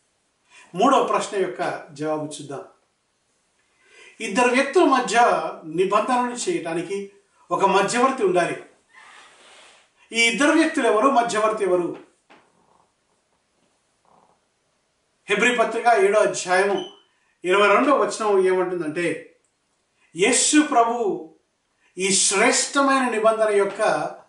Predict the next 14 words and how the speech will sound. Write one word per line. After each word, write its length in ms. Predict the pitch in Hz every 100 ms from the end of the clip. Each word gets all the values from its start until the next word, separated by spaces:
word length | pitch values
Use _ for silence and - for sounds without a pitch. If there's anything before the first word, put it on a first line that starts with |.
| _ -
మధ్యవర్తి 960 | 135 147 139 180 170 165 - 165 - _ _ _ -
అని 320 | 147 160 165 - 139
వ్రాయబడి 460 | 143 147 143 143
ఉంది. 220 | 139 131 - - - - - - _ - _ _ _ _ _ - _ _ - - _ - _ -
కానీ 140 | 302 311
ఈ 240 | 254 196
పాత 260 | 208 285 302
నిబంధన 440 | 262 247 240 226
యొక్క 260 | 214 - 220
మధ్యవర్తికి 1300 | 185 170 170 151 214 214 196 196 220 151 131 127 - - - _ _ _ _ _ _ _ _ _ _ _ _ - - _ _ - - - - - - _ _ _ _ _ -
కొన్ని 400 | 233 240 220 202
హద్దులు 480 | 190 208 208 269
ఉన్నాయి, 240 | - 175 151
తెలుసా? 500 | 160 160 - 226